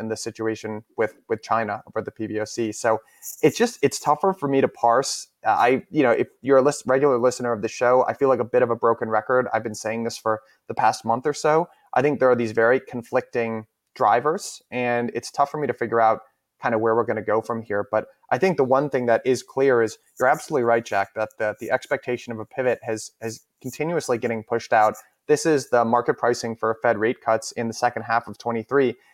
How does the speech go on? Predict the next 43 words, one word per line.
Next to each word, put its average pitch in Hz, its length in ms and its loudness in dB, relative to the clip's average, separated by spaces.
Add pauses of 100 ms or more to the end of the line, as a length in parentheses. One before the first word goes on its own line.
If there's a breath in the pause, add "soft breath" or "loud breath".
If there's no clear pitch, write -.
(220 loud breath)
And 127 240 2
what 143 120 4
you're 139 80 6
basically 135 440 2
seeing 143 320 -2
is 117 100 0
that 110 160 0
that's - 160 -2
approaching 139 560 -2 (120)
zero, 123 380 2
which 113 220 -2
means 120 220 -6
the 123 60 -6
market 120 300 0
is 127 120 -6
no 123 200 2
longer 120 320 2
pricing 110 440 -4
in, 110 220 -2 (400)
uh, 110 300 6 (220)
rate 123 320 0
cuts - 440 -2
in 123 360 -4 (220)
twenty 120 260 -6
twenty-three 110 640 -6 (120)
at 98 100 -6
all. - 300 -8 (360)
And 117 140 -4
that 139 200 0
is - 140 -2
certainly 117 380 -2
headwinds 110 460 -2
for 110 420 0 (360)
duration. 117 500 0
So - 120 -6
that's 107 220 -2
long 117 260 0
bonds 131 360 2
and 110 100 -2
it's, - 320 -6
uh, 95 240 2
tech - 180 -4
stocks - 420 -12